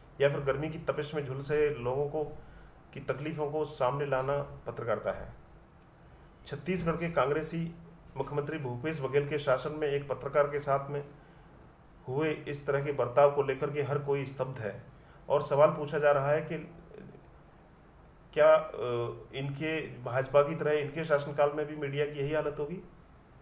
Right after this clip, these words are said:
तो ऐसे में फिर राहुल गांधी ने जो अभी हाल ही में बयान दिया था,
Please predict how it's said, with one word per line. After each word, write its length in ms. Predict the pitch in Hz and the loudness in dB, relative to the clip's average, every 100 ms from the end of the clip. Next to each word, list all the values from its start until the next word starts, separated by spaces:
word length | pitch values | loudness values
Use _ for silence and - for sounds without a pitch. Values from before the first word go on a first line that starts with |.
| - - - - - - | -20 -20 -20 -20 -14 -4
तो 80 | - | 2
ऐसे 320 | 139 139 180 | 2 2 0
में 140 | 180 | 0
फिर 100 | 170 | 0
राहुल 320 | 139 131 165 | 2 2 2
गांधी 260 | 170 151 156 | 2 2 0
ने 120 | 156 | -4
जो 160 | 156 151 | -2 -2
अभी 160 | 147 | -2
हाल 240 | 131 127 156 | -2 0 0
ही 140 | 151 | -2
में 200 | 151 151 | -2 0
बयान 260 | 135 131 143 | 2 2 2
दिया 160 | 135 | 2
था, 380 | 143 120 - - | 2 0 -4 -8